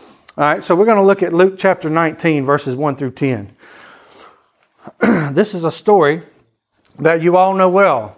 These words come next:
It's a story about Zacchaeus. So there was a, <clears throat> uh, a time when Jesus was going to Jericho,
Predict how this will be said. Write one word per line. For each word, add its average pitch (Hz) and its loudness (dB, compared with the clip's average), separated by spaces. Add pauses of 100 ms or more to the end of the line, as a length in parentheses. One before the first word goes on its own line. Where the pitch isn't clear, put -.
It's - -16
a 151 -4
story 170 0
about 156 0
Zacchaeus. 147 -4 (1400)
So 214 0
there 247 4
was 262 -4
a, 196 2
<clears throat> - -20
uh, 156 2
a - -20
time 214 0
when 160 -4
Jesus 175 -4
was 160 -6
going 190 -2
to 160 -10
Jericho, 156 0